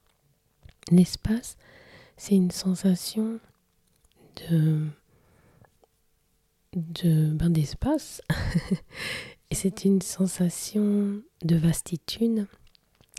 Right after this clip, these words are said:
C'est une sensation de possible. C'est un peu comme lorsque j'ai une commode dans mon, dans mon couloir et puis que dans cette commode, je garde un tiroir où il n'y a pas quelque chose de particulier.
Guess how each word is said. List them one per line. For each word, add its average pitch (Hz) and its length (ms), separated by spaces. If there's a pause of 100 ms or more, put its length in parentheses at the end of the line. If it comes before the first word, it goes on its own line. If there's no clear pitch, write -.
C'est - 260
une 160 120
sensation - 540
de 143 140
possible. 190 800 (640)
C'est - 220
un 190 100
peu - 220
comme 202 320
lorsque 185 400 (360)
j'ai 170 220
une 165 520
commode 185 360
dans 185 140
mon, 151 340 (260)
dans - 140
mon 151 240
couloir 180 560 (480)
et 190 80
puis 180 180
que 180 100
dans 175 160
cette 165 540 (420)
commode, 180 380
je 180 100
garde 175 320
un 170 140
tiroir 180 640
où 190 60
il 170 60
n'y 156 120
a 151 40
pas 185 200
quelque 180 440
chose 165 300
de 165 100
particulier. - 760